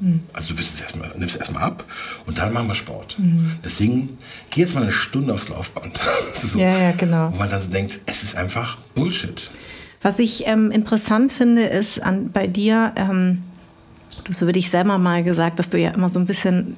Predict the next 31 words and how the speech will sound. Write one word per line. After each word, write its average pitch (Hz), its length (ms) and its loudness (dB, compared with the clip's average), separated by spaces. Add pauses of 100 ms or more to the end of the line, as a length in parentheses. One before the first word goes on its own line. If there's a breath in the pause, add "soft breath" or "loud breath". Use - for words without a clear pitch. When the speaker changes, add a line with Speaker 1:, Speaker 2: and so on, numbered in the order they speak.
Speaker 1:
der 180 100 2
Nerd 180 400 2
warst 190 320 0
und 185 300 -2
der, 175 260 2
der 190 220 0
andere. 233 580 4
Das, - 220 0
äh, 180 100 4
Speaker 2:
Ja. 170 80 2
Speaker 1:
deswegen 180 340 2
bist 180 200 -4
du 180 60 4
natürlich 175 420 0
nicht 190 180 0
nur 190 120 2
prädestiniert 190 800 2
mit 180 160 2
deinem 170 360 2 (340 loud breath)
Thema, 208 420 4
sondern 170 400 2
auch, - 440 0
äh, 180 180 0
dass 180 180 0
es 180 140 0
mit 185 140 0
deiner 185 180 4
Lebensgeschichte 185 800 2
zu 170 160 -2
tun 165 400 -2
hat. 180 160 0